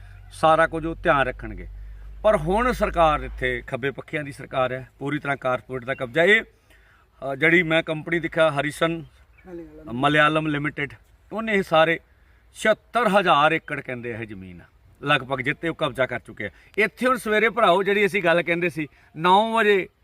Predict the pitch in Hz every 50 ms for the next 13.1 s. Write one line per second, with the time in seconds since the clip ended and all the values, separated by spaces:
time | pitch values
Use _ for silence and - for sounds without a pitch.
0 | _ _ _ _ - 147 160 170 175 190 214 226 226 226 - 190 156 170 170 170
1 | 165 156 - _ _ _ _ _ - 160 165 - 165 156 151 143 143 139 143 147
2 | 151 160 151 170 165 - 240 214 202 190 180 - - 220 208 247 220 - 226 202
3 | 190 - 190 190 160 160 156 147 135 120 113 110 107 113 131 127 117 120 175 208
4 | 208 254 254 262 269 262 240 202 185 160 131 151 151 147 127 131 123 107 95 90
5 | 95 - _ _ _ _ _ _ _ _ _ _ _ _ _ _ - 208 233 -
6 | - 214 226 208 233 220 202 170 156 147 165 196 208 233 240 180 240 - - 185
7 | - 180 175 170 165 160 139 120 139 151 185 - _ _ _ _ _ _ _ _
8 | - 208 220 226 247 269 269 240 220 220 240 262 254 180 233 214 202 190 180 165
9 | - - 151 131 131 127 120 - 117 101 104 98 92 _ - 92 90 95 98 139
10 | 170 - - 165 147 - - 117 107 95 - - _ - - _ - 196 220 220
11 | - - 247 247 - - 262 262 247 220 - - 165 165 165 175 185 185 175 -
12 | 170 165 175 175 175 160 160 160 143 156 170 170 143 127 139 127 - 135 160 180
13 | 190